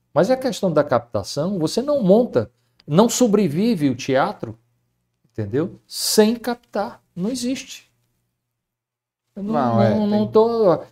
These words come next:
Speaker 1: é, eu não concordo, é a questão de você, por exemplo, no nosso caso, tudo no museu é gratuito.
Speaker 2: Uhum.
Speaker 1: A entrada é gratuita, é, é, tudo no museu é, é, é gratuito.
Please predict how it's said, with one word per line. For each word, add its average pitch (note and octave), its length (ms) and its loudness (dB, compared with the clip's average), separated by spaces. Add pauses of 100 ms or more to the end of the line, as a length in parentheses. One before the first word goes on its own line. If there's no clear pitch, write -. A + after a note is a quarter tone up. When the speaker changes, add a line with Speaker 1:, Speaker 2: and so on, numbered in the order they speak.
Speaker 1:
é, D3 440 -4 (200)
eu F3 140 8
não A#3 180 8
concordo, E3+ 840 4
é D3 80 4
a E3+ 80 -2
questão F3+ 500 -2
de F#3 100 0
você, F3+ 280 0
por F3 140 -4
exemplo, G#2+ 160 -4 (180)
no D3 120 0
nosso F3 300 0
caso, G2+ 400 0 (480)
tudo B3 280 6
no A#3+ 100 4
museu F#3 340 4
é G3+ 60 4
gratuito. F#3+ 680 -2 (1600)
Speaker 2:
Uhum. A2+ 160 -8
Speaker 1:
A D#3 80 4
entrada E3 380 4
é - 20 4
gratuita, C3 680 -4 (920)
é, C3 260 -2
é, - 220 0 (400)
tudo C#4 260 6
no A#3+ 100 2
museu G3 640 0 (260)
é, F3 60 -8 (380)
é, - 20 -2
é E3 60 0
gratuito. F#3+ 600 -4